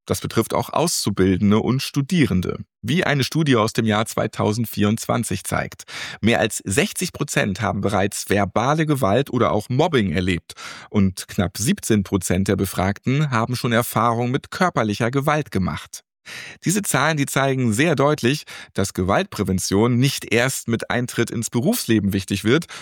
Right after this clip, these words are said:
sondern schon vorher in der Berufsschule. Wie das konkret im Unterricht aussehen kann, darüber spreche ich jetzt mit Juliane Pötko. Sie ist Lehrerin an der Berufsfachschule Greifswald.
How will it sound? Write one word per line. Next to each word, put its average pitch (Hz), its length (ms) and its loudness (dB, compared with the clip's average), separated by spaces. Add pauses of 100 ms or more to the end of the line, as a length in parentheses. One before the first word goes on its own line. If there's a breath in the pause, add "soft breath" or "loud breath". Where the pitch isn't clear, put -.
(160 loud breath)
sondern 95 260 2
schon 101 220 0
vorher 104 640 2
in 101 80 4
der 110 100 4
Berufsschule. - 760 0 (260)
Wie 147 100 2
das 220 180 4
konkret 160 380 0
im 113 80 -2
Unterricht 127 460 -2
aussehen 110 420 2
kann, 127 300 0
darüber 131 320 0
spreche 135 280 -4
ich 127 80 -6
jetzt 127 200 -2
mit 123 200 0
Juliane 117 540 2
Pötko. - 580 0 (360 loud breath)
Sie 135 100 4
ist 160 160 2
Lehrerin 170 400 2
an 120 140 0
der 120 80 2
Berufsfachschule 127 960 -2
Greifswald. 82 840 -4